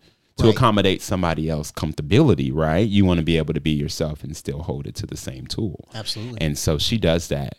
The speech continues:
Speaker 1: wonderfully, man.
Speaker 2: That's
Speaker 1: And,
Speaker 2: great.
Speaker 1: um, you know, a great stepmom. I mean, she, her and Isaiah are, like, best friends. And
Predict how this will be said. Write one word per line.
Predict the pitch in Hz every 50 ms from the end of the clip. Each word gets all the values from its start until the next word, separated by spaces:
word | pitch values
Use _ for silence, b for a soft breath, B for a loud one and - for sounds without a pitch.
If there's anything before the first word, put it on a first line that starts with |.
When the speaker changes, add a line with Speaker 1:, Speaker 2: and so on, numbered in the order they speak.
| - -
Speaker 1:
wonderfully, | - 76 78 87 90 78 - - - 50 50 50 50 50 -
man. | 60 58 57 58 58 - - _ _ _ _ _ _ -
Speaker 2:
That's | - 131 -
Speaker 1:
And, | 73 71
Speaker 2:
great. | 67 60 69
Speaker 1:
um, | 67 - 50 50 50 - - - _ _ _ _ _ _ _ -
you | 82 87 87
know, | 85 76 71 71 73 - - - _ _ _ _ _ _ - - -
a | -
great | 82 80 92 85 85 95 92 -
stepmom. | - - - - 78 92 73 69 80 69 65 65 64 62 - - -
I | 76 73
mean, | 71 69 67 65 67 71 _
she, | - - 80 82 82 82 85 82 71 57 - - - - - - - - -
her | 85 90 95
and | 90
Isaiah | 90 87 82 82 82 90 101
are, | 98
like, | 82 76 73
best | 76 78 82 -
friends. | - 92 101 107 85 76 - 73
And | 76 73 -